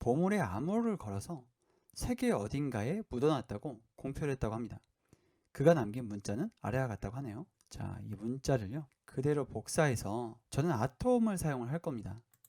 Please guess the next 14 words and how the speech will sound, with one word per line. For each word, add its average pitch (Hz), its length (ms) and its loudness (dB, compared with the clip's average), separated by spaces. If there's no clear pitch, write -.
이 120 160 -12
아톰에다가 139 760 -4
넣을게요. 113 400 -4
필요 202 320 -6
없는 117 240 -6
문자들은 110 600 -4
좀 - 160 -16
지워둘게요. 123 600 -6
이렇게요. 107 440 -8
그리고 185 380 -4
스크립트. 139 800 -6
자, 143 140 4
이렇게 175 160 4
해서 143 400 0